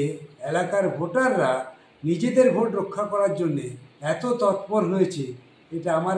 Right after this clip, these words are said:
রাজনৈতিক জীবনে এটাই প্রথম। এবার ভোট যেভাবেই হোক না কেন মানুষই রুখে দেবে। ভোট লুট করতে আসলে আমাদের কর্মী বাহিনী লাগবে না,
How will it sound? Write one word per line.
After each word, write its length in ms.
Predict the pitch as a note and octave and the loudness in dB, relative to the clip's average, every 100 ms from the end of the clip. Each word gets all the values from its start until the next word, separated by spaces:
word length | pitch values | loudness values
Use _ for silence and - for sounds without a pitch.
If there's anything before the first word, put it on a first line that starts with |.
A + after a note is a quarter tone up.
| F#3 | 0
রাজনৈতিক 460 | F3+ F#3 F3+ E3+ D3+ | 0 0 -2 -4 -4
জীবনে 300 | D#3 D#3 C#3 - - _ - | -2 -2 -6 -10 -20 _ -20
এটাই 240 | C3+ D3+ D3 B2 | -10 -6 -4 -6
প্রথম। 280 | A2+ G#2+ - - _ _ C3 | -12 -14 -20 -20 _ _ -12
এবার 200 | C3+ D3+ C#3 | -6 -4 -2
ভোট 220 | F3 F#3+ F#3+ - _ _ _ _ - | 0 -2 -6 -18 _ _ _ _ -8
যেভাবেই 400 | D3 D#3+ G3+ A3 | 0 4 4 4
হোক 120 | G3 G3+ | 2 0
না 60 | G3+ G3 | -2 0
কেন 120 | G3+ A3 - - _ _ C3 | 0 -2 -8 -20 _ _ -6
মানুষই 400 | D3 A3 - A#3 E3+ | -2 -2 0 0 0
রুখে 200 | D3+ D3+ C3 | -2 -4 -6
দেবে। 180 | A#2+ A#2+ - _ _ - | -10 -12 -16 _ _ -4
ভোট 180 | F3+ F#3+ E3 | -2 -2 -2
লুট 160 | F3+ - | -2 -2
করতে 220 | F3+ - F#3+ | -6 -2 -2
আসলে 220 | F#3 F#3 G#3+ G#3+ - - _ - | -2 -2 -6 -8 -14 -20 _ -8
আমাদের 320 | D3 D#3+ D#3+ - | -6 -4 -4 -4
কর্মী 280 | E3 F3 A3+ A#3 | -2 0 2 4
বাহিনী 240 | G3 G3 D#3+ | 4 4 2
লাগবে 240 | C3 A#2+ | 0 -4
না, 80 | A2+ | -12